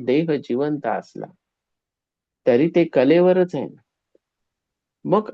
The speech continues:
कलेवराला ऊन, वारा, थंडी, पाऊस याच्यापासून कसला आलाय भय? मग मला थंडी वाजते, मला उभेची आवश्यकता आहे, मला पांघरुणांची आवश्यकता आहे, मला ब्लँकेट पाहिजे, घोंगड्या पाहिजे,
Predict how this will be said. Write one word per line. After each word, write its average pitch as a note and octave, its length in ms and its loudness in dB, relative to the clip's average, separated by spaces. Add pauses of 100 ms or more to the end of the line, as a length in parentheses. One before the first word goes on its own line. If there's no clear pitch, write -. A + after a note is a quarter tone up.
(200)
कलेवराला D#3+ 840 4 (540)
ऊन, G#3 280 0
वारा, E3 380 0 (120)
थंडी, C#3 340 -8
पाऊस A#2+ 400 -6
याच्यापासून C#3+ 800 -6 (300)
कसला G#3+ 380 -2
आलाय E3 300 2
भय? G#2+ 260 -6 (1300)
मग F#3 180 2
मला F#3+ 320 2
थंडी D#3+ 260 2
वाजते, D#3 380 0
मला D#3 280 0
उभेची D3 540 -4
आवश्यकता C3 640 -8
आहे, A#2 280 -8
मला A#2 260 -4
पांघरुणांची B2 680 -4
आवश्यकता A#2 540 -6
आहे, A#2 120 -2
मला A2+ 260 -4
ब्लँकेट A2 540 -4
पाहिजे, A2+ 340 -2
घोंगड्या G#2+ 420 -6
पाहिजे, G#2+ 380 -8